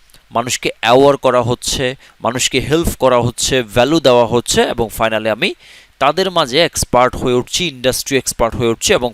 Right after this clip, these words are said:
finally সেলস পর্যন্ত তাদেরকে নিয়ে যাচ্ছি। So আপনি যদি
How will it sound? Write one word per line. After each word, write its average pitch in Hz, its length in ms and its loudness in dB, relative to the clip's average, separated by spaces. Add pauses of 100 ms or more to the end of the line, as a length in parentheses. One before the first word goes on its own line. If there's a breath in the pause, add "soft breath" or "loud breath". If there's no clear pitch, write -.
finally 117 320 -4 (260 soft breath)
সেলস 185 400 -4
পর্যন্ত 143 360 -2
তাদেরকে 117 420 -6
নিয়ে 131 180 -8
যাচ্ছি। - 360 -8 (360 loud breath)
So 151 120 2
আপনি 196 200 -2
যদি - 220 -6